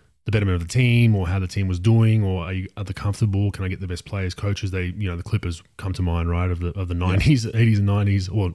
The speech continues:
Speaker 1: well, yeah, nineties, where it was just literally, as long as my franchise value is going up, I don't care if we win or lose. So,
Speaker 2: Mm.
Speaker 1: um, those owners I, I wouldn't really wanna be around. But,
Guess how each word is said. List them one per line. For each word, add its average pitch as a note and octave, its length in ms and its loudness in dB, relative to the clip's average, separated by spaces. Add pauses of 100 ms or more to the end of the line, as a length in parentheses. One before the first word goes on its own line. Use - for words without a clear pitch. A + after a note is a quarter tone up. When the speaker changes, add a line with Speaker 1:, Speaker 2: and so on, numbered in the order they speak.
(140)
Speaker 1:
well, F2 200 -4
yeah, F#2 120 0
nineties, F2+ 460 -2 (520)
where F#2 140 -2
it E2 60 -2
was F2+ 120 0
just F2 180 -4
literally, F#2 480 2 (440)
as F#2 80 -4
long G2+ 100 0
as F2 60 0
my F#2+ 120 2
franchise F#2 440 0
value F2+ 240 -2
is E2+ 80 -2
going F2 240 0
up, E2+ 160 -4
I E2+ 60 -4
don't F2 120 -2
care F#2 160 -2
if E2+ 100 -4
we E2+ 60 -2
win E2+ 140 0
or - 20 0
lose. E2+ 380 2
So, F2 280 -2 (460)
Speaker 2:
Mm. F#2 40 -4
Speaker 1:
um, E2 600 -6
those G2+ 240 0
owners F2+ 260 0
I, E2+ 220 -4
I F2+ 80 -8
wouldn't F2 320 -6
really F2 140 -2
wanna E2+ 180 -4
be F2+ 180 -4
around. F2+ 440 0
But, F2 260 -4